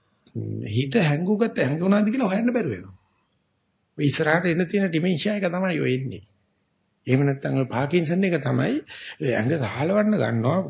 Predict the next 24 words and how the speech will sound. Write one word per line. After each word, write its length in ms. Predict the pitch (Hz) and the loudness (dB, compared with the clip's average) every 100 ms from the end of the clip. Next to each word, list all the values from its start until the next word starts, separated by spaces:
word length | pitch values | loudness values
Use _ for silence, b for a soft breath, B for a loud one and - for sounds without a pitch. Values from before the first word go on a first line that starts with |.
| - 123 113 | -6 -8 -6
කිලි 260 | 110 135 202 | 0 0 0
පොළනවා. 500 | 196 123 107 104 135 - - b b | 0 -4 -4 -6 -6 -10 -18 b b
ඉතින් 280 | 135 127 160 | -4 -2 0
බලනවා 420 | 143 120 123 131 | 0 0 0 0
මේ 180 | 127 123 | 0 0
පිරිත් 300 | 117 113 120 | 0 -2 -2
නූලක් 280 | 127 127 123 | -2 -2 -2
ගැට 180 | 123 120 | -2 -2
ගහලා 300 | 120 123 123 | -2 -2 -2
භාවනා 340 | 120 123 120 | -2 -2 -2
කරොත් 260 | 120 120 113 | -2 -2 -2
මේක 180 | 120 113 | -2 0
නැති 280 | 110 107 107 | 0 -2 -2
වෙයිද? 240 | 95 92 147 - B B | -2 0 -4 -4 B B
එහෙම 200 | - 117 | -6 -2
නැත්නම් 360 | 123 117 - 113 | 0 -2 -2 0
තෙත් 200 | 127 127 | 2 2
කවියක් 360 | - 143 139 135 | 2 2 2 2
කියලා 280 | - 143 123 | 0 0 0
භාවනා 320 | 127 127 127 | 2 2 0
කරොත් 340 | 120 120 120 120 | 0 -2 -2 -2
නැති 240 | 110 110 | -2 -2
වෙයිද? 280 | 101 95 101 | -2 -2 0
ඒ, 840 | 196 - - - - - 147 156 | -2 -4 -18 -20 -18 -10 -8 -6